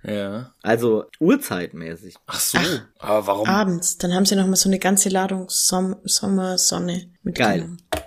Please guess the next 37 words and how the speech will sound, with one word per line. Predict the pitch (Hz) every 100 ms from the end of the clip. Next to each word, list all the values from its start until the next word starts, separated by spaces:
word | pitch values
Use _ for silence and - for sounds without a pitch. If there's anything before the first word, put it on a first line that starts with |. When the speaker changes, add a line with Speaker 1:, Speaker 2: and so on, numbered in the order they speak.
| -
Speaker 2:
Fand | - 127 233
sie | 226
richtig | 143 - 262 220 -
gut. | 269 302 - - -
Nicht | 147 277 294
am | 135 165
Morgen | 151 175 135
ernten. | 85 104 95 92
Tomaten | - 120 123 160 160
legen | 151 156 147
im | 131
Laufe | 135 175 139
des | 127
Tages | 131 120 135
an | 135 135
Aroma | 131 165 165
zu. | - - 95 - - -
Sonnenwarm | - 156 226 147 123 135
schmecken | 147 123 120 131
sie | 120
deutlich | 117 127 - 135
intensiver. | 123 123 120 123 117 87
Warten | 101 127 180
Sie | 147
deshalb | 127 139 147 131
mit | 107
der | 101
Ernte, | 95 135 147
bis | 117 127
sich | 127
die | 127
Tomaten | 127 110 107 - 156
von | 127
der | 113
Sonne | 104 120 139
erwärmt | 120 110 135 175 113
haben. | 85 85